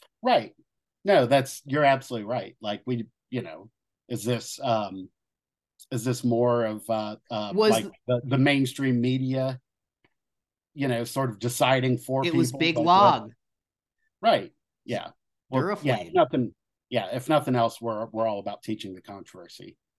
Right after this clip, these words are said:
Speaker 2: Yeah,
Speaker 1: You know,
Speaker 2: exactly.
Speaker 1: we, we, we wanna present both sides.
Speaker 2: Yeah. No, I mean, the,
Speaker 1: Of
Speaker 2: the,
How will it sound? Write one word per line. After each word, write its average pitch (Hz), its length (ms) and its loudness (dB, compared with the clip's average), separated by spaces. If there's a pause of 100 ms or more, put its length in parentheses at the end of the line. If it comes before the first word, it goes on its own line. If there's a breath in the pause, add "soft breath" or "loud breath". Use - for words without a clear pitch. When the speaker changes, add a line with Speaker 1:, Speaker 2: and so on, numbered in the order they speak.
(720)
Speaker 2:
Yeah, 139 140 -4
Speaker 1:
You 95 40 -8
know, 107 60 -6
Speaker 2:
exactly. 117 520 -8
Speaker 1:
we, 127 160 0 (100)
we, 120 280 -2
we 123 140 2
wanna 107 220 -2
present 95 400 -14
both 98 200 -12
sides. - 580 -18 (640)
Speaker 2:
Yeah. 127 260 -6
No, 214 160 2
I 247 120 4
mean, 277 100 4
the, 277 120 4
Speaker 1:
Of - 40 2
Speaker 2:
the, 262 140 6